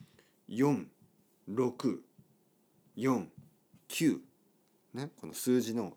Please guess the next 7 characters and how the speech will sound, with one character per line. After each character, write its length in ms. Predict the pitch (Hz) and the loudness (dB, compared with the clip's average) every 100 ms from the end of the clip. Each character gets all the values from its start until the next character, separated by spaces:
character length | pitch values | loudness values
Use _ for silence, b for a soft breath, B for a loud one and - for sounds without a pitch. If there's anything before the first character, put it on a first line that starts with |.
| - | -8
四 420 | 107 143 139 95 | 0 4 4 0
六 380 | 101 - 117 90 | -4 -4 -4 0
四 300 | 117 127 82 - | 2 2 0 -4
九。 280 | 143 113 - - - _ b b b b - | 0 0 0 -14 -18 _ b b b b -8
四 260 | 101 120 | -4 -2
千 360 | 120 135 110 85 | -2 -2 -2 -2
六 120 | 85 | -6